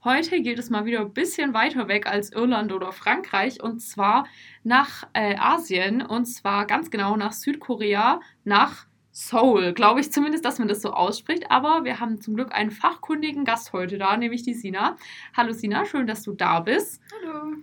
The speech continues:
Speaker 1: und uns ein bisschen was erzählst über dein Auslandssemester.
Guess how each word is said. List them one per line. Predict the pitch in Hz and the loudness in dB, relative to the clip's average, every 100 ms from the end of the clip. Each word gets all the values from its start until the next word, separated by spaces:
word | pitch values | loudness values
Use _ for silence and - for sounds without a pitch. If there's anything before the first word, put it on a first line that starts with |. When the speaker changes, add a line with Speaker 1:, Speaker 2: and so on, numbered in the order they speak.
| - | -2
Speaker 1:
und | 247 247 | 0 2
uns | 254 247 | 0 0
ein | |
bisschen | 269 - 247 220 | -4 -2 -2 -2
was | 226 | -2
erzählst | - 208 214 208 208 | -4 -4 -2 -2 -2
über | 208 | -2
dein | 240 294 - | -2 -4 -6
Auslandssemester. | 220 254 214 202 180 170 165 196 - | -4 -2 -4 -6 -4 -6 -6 -8 -10